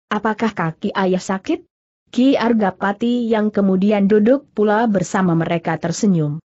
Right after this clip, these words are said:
Sambil memijit kakinya ia berkata, "Keadaan kakiku agaknya memang kurang baik pada akhir-akhir ini. Kadang-kadang kakiku terasa sakit tanpa sebab.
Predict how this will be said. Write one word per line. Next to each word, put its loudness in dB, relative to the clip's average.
Sambil 2
memijit 2
kakinya 0
ia 2
berkata, -2
"Keadaan 0
kakiku -2
agaknya 0
memang 2
kurang 0
baik -4
pada 0
akhir-akhir -4
ini. 0
Kadang-kadang 0
kakiku -4
terasa -2
sakit -4
tanpa -2
sebab. -4